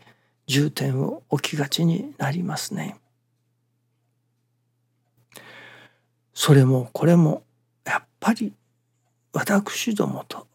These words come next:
神様との、それこそ拝み合い、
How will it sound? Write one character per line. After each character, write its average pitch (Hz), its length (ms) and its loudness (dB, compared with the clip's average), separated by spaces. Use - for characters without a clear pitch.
神 240 240 0
様 123 320 -4
と - 160 -18
の、 254 240 -18
そ - 160 -4
れ 131 80 0
こ 143 140 -2
そ 170 240 4
拝 127 340 2
み 120 120 -2
合 107 120 -2
い、 - 180 -12